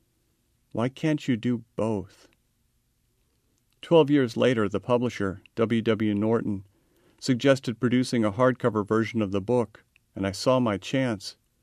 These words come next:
The Brandy Alexander Witness Reincarnation Program. I told myself, "Here we go again." Where you're supposed to be is some big West Hills wedding reception and a big manor house with flower arrangements and stuffed mushrooms all over the house.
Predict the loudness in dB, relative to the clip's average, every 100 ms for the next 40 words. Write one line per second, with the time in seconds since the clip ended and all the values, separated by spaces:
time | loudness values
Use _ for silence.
0 | _ _ _ _ _ _ _ -10 -4 2
1 | 2 2 0 0 0 -2 -2 -2 0 -2
2 | -2 -2 -2 -4 -4 -4 -2 -2 -2 0
3 | 0 -2 -6 -6 -4 -4 -2 -4 -6 -10
4 | _ _ _ _ _ _ _ _ -8 -2
5 | 2 4 2 0 0 0 0 -4 _ _
6 | _ _ _ _ -4 0 0 0 2 2
7 | 0 -2 -2 -4 -10 -16 _ _ _ _
8 | _ _ _ _ _ _ _ _ 0 4
9 | 4 2 -2 0 0 2 -4 0 2 0
10 | 0 -2 0 -2 2 0 0 -6 0 2
11 | 2 0 0 0 -2 -4 -2 -2 -2 -6
12 | -6 -6 _ -20 -4 2 4 4 4 4
13 | 4 2 0 0 0 -2 -6 -8 0 2
14 | 4 2 2 2 2 0 0 -2 -4 -4
15 | -8 -4 0 0 2 0 0 2 0 0
16 | 0 0 0 0 0 0 0 -2 -10